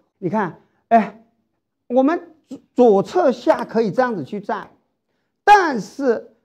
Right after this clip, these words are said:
勾手发球这样子去站，通常就是没力。所以说的话，这个要调过来一点点，后，右，右脚的后脚可以调过来点。哎，你看，一这样子一发出来，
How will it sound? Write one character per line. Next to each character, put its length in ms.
勾 300
手 260
发 300
球 200
这 260
样 180
子 80
去 200
站， 400
通 380
常 340
就 140
是 100
没 260
力。 260
所 160
以 80
说 160
的 120
话， 320
这 220
个 160
要 140
调 340
过 160
来 100
一 80
点 200
点， 180
后， 480
右， 440
右 260
脚 240
的 80
后 260
脚 320
可 100
以 40
调 280
过 140
来 140
点。 200
哎， 300
你 140
看， 200
一 140
这 160
样 180
子 100
一 60
发 300
出 160
来， 180